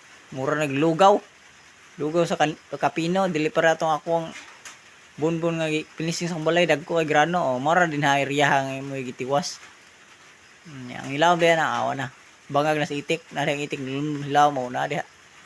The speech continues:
Hmm, ato haliliyon, awa na, binugok ni, luto na ito, gana. Hmm. Mao nang, kanina lang area ha. Ah, ini ko humana, awa na, good, so kaya na siya din ha, eh. Pwede na na ganang kuwan, paughon lang, ah.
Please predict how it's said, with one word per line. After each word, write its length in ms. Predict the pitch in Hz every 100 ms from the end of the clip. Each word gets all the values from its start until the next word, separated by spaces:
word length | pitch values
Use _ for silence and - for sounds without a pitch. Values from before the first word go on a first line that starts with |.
| - - - -
Hmm, 80 | 123 135
ato 160 | 147
haliliyon, 320 | 143 143 151 143
awa 240 | 139 127
na, 160 | 123 120
binugok 400 | 127 123 131 131
ni, 80 |
luto 320 | 117 127 127 127
na 160 | 123
ito, 160 | - 127
gana. 240 | 127 143 - -
Hmm. 240 | 120 113 123 - - - - - - - - _ - - - - - - - 170
Mao 160 | 160
nang, 240 | 165 160 - - - - -
kanina 320 | 170 185 175
lang 80 | 165
area 320 | 156 147 135
ha. 140 | 180 185 - - - -
Ah, 160 | - 117
ini 160 | 135 139
ko 160 | 190
humana, 320 | 214 208 160
awa 240 | 139 123 135
na, 160 | 135
good, 240 | 135 180 -
so 80 | 135
kaya 160 | 139
na 80 | 135
siya 240 | 143 139
din 160 | 131 131
ha, 240 | 135 131
eh. 80 | 143 - - - - - - -
Pwede 320 | 143 147 139 139
na 80 |
na 160 | 139 143
ganang 240 | 143 139
kuwan, 160 | 135 147
paughon 480 | 127 127 131 143 143
lang, 160 | 156
ah. 160 | 131